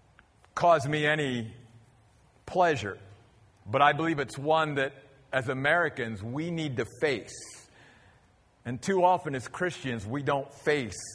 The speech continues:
this next sign, and that is the reduction of the United States.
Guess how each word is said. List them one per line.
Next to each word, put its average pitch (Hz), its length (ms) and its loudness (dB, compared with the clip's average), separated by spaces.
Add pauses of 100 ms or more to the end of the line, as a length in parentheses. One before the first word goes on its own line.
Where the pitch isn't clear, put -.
this 120 280 -4
next 117 340 -2
sign, 127 320 0
and 104 140 -4
that 131 200 4
is 117 480 -6 (280)
the 117 120 -4
reduction 117 680 -2
of 101 140 -6
the 113 80 -8
United 120 500 -4
States. - 600 -10